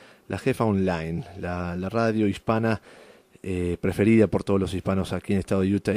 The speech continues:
y también mundialmente en el website lajefayutah punto com. Esto es Café a Medianoche y soy Pablo Telechea y les doy la bienvenida a todos ustedes. Como todos los viernes, estoy con un invitado.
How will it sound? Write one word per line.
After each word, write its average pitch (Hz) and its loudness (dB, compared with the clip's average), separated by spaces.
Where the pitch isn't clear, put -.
y 92 -2
también 95 0
mundialmente 113 2
en 95 0
el 92 2
website 101 2
lajefayutah 92 -2
punto 90 -4
com. 76 -8
Esto 170 4
es 170 6
Café 127 2
a 95 -2
Medianoche 101 2
y 98 4
soy 92 -2
Pablo 104 6
Telechea 107 4
y 110 4
les 101 0
doy 104 2
la 95 2
bienvenida 92 -2
a - -6
todos 98 -8
ustedes. 92 -6
Como 143 -2
todos 220 -4
los 110 -2
viernes, 147 6
estoy 101 6
con 104 4
un 104 2
invitado. 92 0